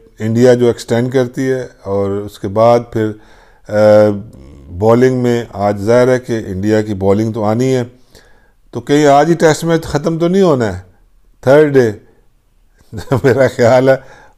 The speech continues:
हो भी सकता है, अ, क्योंकि अगर इंडिया, इंग्लैंड जो है ना दो सेशन सर्वाइव, I doubt, अगर इं-, इंग्लैंड, अ, इंडिया जो पहला सेशन खेल जाता है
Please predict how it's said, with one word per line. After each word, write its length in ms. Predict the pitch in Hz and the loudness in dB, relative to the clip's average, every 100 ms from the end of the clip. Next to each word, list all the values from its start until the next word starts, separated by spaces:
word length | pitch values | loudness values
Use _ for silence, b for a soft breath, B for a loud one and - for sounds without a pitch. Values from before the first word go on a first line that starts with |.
| _ | _
हो 160 | 123 127 | 2 2
भी 140 | 120 | 2
सकता 380 | 117 110 - 95 | -2 -4 -8 -12
है, 80 | 90 | -12
अ, 40 | - b b b b - 95 98 95 92 _ - - 95 - | -16 b b b b -8 -2 -2 -2 -10 _ -20 -20 -20 -8
क्योंकि 340 | 131 139 139 | -2 -2 2
अगर 340 | 139 135 135 147 | 2 4 2 2
इंडिया, 600 | 131 127 135 131 123 120 | 0 -2 0 0 0 -4
इंग्लैंड 680 | 120 127 131 135 139 135 127 - _ _ 110 107 104 107 | -4 -2 0 2 2 0 -6 -16 _ _ -20 -16 -10 -4
जो 140 | 113 | 0
है 80 | 117 | 2
ना 140 | 123 120 | 2 -2
दो 260 | 113 127 | 0 0
सेशन 420 | 135 139 - 131 | 0 -2 -4 -6
सर्वाइव, 600 | 123 - 117 110 113 120 110 104 | -8 -6 0 2 2 2 -4 -4
I 120 | 104 | -2
doubt, 340 | 104 104 110 110 b b b b - | 0 0 0 -6 b b b b -12
अगर 180 | 110 120 | -6 -4
इं-, 200 | 117 123 | -4 -6
इंग्लैंड, 540 | 117 123 123 127 120 | -4 -2 -2 -2 -2
अ, 20 | |
इंडिया 540 | 113 110 110 113 127 127 | 0 0 0 0 2 4
जो 140 | 127 | 2
पहला 320 | 123 123 135 | 0 2 2
सेशन 380 | 135 139 127 135 | 2 -2 -4 -8
खेल 340 | - 117 123 | -4 0 0
जाता 280 | 143 135 139 | 2 0 0
है 200 | 143 139 | -4 -4